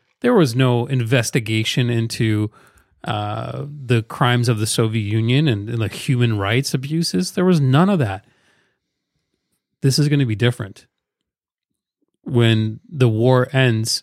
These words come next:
when Ukraine is victorious and takes back all of its territory and Russia is humiliated on the world front, which it already has been, then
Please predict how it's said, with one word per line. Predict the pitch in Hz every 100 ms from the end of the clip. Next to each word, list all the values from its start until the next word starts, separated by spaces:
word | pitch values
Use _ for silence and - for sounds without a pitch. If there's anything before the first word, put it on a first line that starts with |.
| _
when | 120 117 107 104
Ukraine | 107 - 113 107
is | 104 98 -
victorious | 117 107 143 123 110 107 107
and | - 110 104 98 101 - _ _
takes | - 117
back | - 107 123
all | 107
of |
its | 101 -
territory | 131 113 - 101 95 98 110 _
and | 123 110
Russia | 107 - 107
is | 104
humiliated | - 113 107 101 98 101
on | 101
the | 104
world | 101 104
front, | - 110
which | 120 -
it | 143 - 175
already | 156 135 113
has | 113 110
been, | 95 95 - _ _ _ _ _ _ _ _ _ _ _
then | 117 110 151 165 175